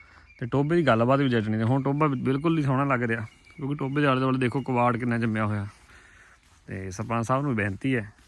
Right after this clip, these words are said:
ਕਿ ਇੱਧਰ ਵੀ ਥੋੜ੍ਹਾ ਧਿਆਨ ਦਿੱਤਾ ਜਾਵੇ, ਜਿਵੇਂ ਮੇਰੀ ਉਸ ਵੀਡੀਓ 'ਤੇ ਅਮਲ ਕੀਤਾ ਗਿਆ। ਮੈਂ ਚਾਹੁੰਦਾ ਵੀ ਹਾਂ ਕਿ ਪਿੰਡ ਦੇ ਵਿੱਚ ਰਹਿ ਕੇ ਪਿੰਡ ਦਾ ਸਾਰੇ ਕੰਮ ਹੋਵੇ, ਹੈ ਨਾ। ਚਲੋ, ਅਸੀਂ ਸਿਰਫ ਦੱਸ ਸਕਦੇ ਹਾਂ, ਕਰਨਾ ਨਾ ਕਰਨਾ ਅਗਲੇ ਦੀ ਮਰਜ਼ੀ ਹੈ। ਪਰ ਮੇਰੀਆਂ ਵੀਡੀਓ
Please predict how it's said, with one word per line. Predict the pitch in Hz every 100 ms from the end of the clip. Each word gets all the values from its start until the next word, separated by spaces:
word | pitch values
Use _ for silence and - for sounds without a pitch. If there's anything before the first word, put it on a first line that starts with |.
| -
ਕਿ |
ਇੱਧਰ | 107 120
ਵੀ | 135
ਥੋੜ੍ਹਾ | 127 135
ਧਿਆਨ | - 120
ਦਿੱਤਾ | 104 120
ਜਾਵੇ, | 127 120 120 - _ _ - _ _ -
ਜਿਵੇਂ | 123 123
ਮੇਰੀ | 120 120
ਉਸ | 117
ਵੀਡੀਓ | 113 117 131
'ਤੇ | 123
ਅਮਲ | 123 113
ਕੀਤਾ | 113 113 113
ਗਿਆ। | 113 117 98 - _
ਮੈਂ | 107 113 107 120 - - _
ਚਾਹੁੰਦਾ | 143 160 175
ਵੀ | 175 165
ਹਾਂ | 151
ਕਿ | 151
ਪਿੰਡ | 165 139 143
ਦੇ | 147
ਵਿੱਚ | 151 165
ਰਹਿ | 147 147
ਕੇ |
ਪਿੰਡ | 156 147 135
ਦਾ | 135
ਸਾਰੇ | 131 135
ਕੰਮ | 135 113
ਹੋਵੇ, | 101 92 85
ਹੈ | - _ _ - - - - _ 123
ਨਾ। | 123 - - - -
ਚਲੋ, | 151 165 -
ਅਸੀਂ | 156 165
ਸਿਰਫ | 175 170
ਦੱਸ | 165 156
ਸਕਦੇ | 135 107 104 107
ਹਾਂ, | 120 - - - - _ - - _ _ -
ਕਰਨਾ | 123 117 123
ਨਾ | 117 107
ਕਰਨਾ | 120 113 120
ਅਗਲੇ | 117 113
ਦੀ | 113
ਮਰਜ਼ੀ | 104 98 120 110
ਹੈ। | 95 - _ _ _ _ _ _ _ _ _ _ - - - - - -
ਪਰ | 156
ਮੇਰੀਆਂ | 160 165 180 185
ਵੀਡੀਓ | 170 175 185 180